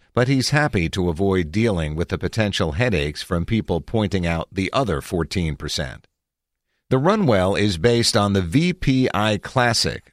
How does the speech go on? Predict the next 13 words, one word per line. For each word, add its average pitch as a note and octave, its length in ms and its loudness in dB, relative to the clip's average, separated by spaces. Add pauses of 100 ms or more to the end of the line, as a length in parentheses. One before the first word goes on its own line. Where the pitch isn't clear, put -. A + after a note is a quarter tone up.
(120)
a F2+ 120 2
beloved F2+ 600 0
seventies G#2+ 560 2
style E2+ 400 -2
turntable F2 720 0
from F2 280 -2
V B2 180 2
P A#2 240 2
I G2 160 0
Industries F2+ 680 0
in F#2 180 0
New F2+ 140 0
Jersey. A2 580 -2